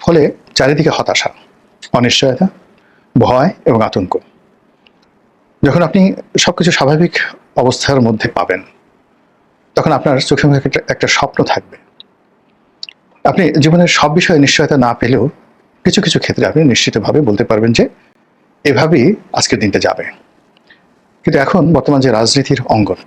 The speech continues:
সেই রাজনীতির অঙ্গনে যা কিছু ঘটছে, যা কিছু হচ্ছে, সব কিছুর মধ্যে মানুষ ভয়, আতঙ্ক এবং সব কিছুর মধ্যেই অনিশ্চয়তা খুঁজে পাচ্ছে। আমি একে একে শুরু করি। যেমন ধরুন বিএনপি, কে হবেন বিএনপির মহাসচিব?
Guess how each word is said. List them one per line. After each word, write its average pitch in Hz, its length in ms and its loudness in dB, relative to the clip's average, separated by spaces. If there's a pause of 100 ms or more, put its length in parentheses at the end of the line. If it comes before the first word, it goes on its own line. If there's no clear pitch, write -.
(380)
সেই 151 360 2
রাজনীতির 131 400 2
অঙ্গনে 117 320 0 (1000)
যা 151 140 2
কিছু 185 240 0
ঘটছে, 165 440 0 (100)
যা 113 120 2
কিছু - 260 0
হচ্ছে, 143 320 0
সব - 200 0
কিছুর - 320 0
মধ্যে 113 180 0
মানুষ 120 360 0 (100)
ভয়, 120 300 2
আতঙ্ক 117 420 0 (1000)
এবং 156 120 2
সব 175 140 2
কিছুর 175 280 2
মধ্যেই 156 220 2
অনিশ্চয়তা 123 640 0 (220)
খুঁজে 104 200 0
পাচ্ছে। - 320 -4 (800)
আমি 147 120 2
একে 139 180 0
একে 120 120 -2
শুরু 101 220 0
করি। 117 200 0 (800)
যেমন 170 120 4
ধরুন 143 200 2
বিএনপি, 104 320 -2 (760)
কে 156 100 2
হবেন 143 240 2
বিএনপির 127 260 2
মহাসচিব? 120 380 -2